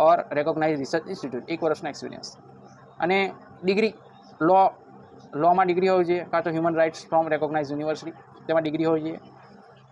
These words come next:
પછી બીજી બધી જ તમે જે પોસ્ટ જોઈ તેના અંદર બેચલર ડિગ્રી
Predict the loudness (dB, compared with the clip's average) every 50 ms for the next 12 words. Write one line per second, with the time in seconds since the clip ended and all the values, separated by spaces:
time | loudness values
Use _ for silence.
0 | -20 -20 -10 -4 -2 0 0 0 0 0 0 0 0 2 2 2 2 2 0 0
1 | 0 0 2 2 0 2 0 0 0 -2 -2 -2 0 0 -2 -4 -10 -18 -20 -20
2 | -20 -20 -20 -20 -20 -20 -20 -20 -20 -20 -20 -20 -20 -20 -20 -20 -16 -16 -16 -16
3 | -18 -20 -20 -20 -20 -20 -20 -20 -20 -20 -20 -14 -6 -2 0 0 2 2 4 4
4 | 4 2 0 -2 -10 -20 -20 -20 -20 -20 -20 -20 -20 -20 -20 -20 -20 -20 -6 0
5 | 2 2 2 2 2 2 2 2 2 0 0 -2 -4 -6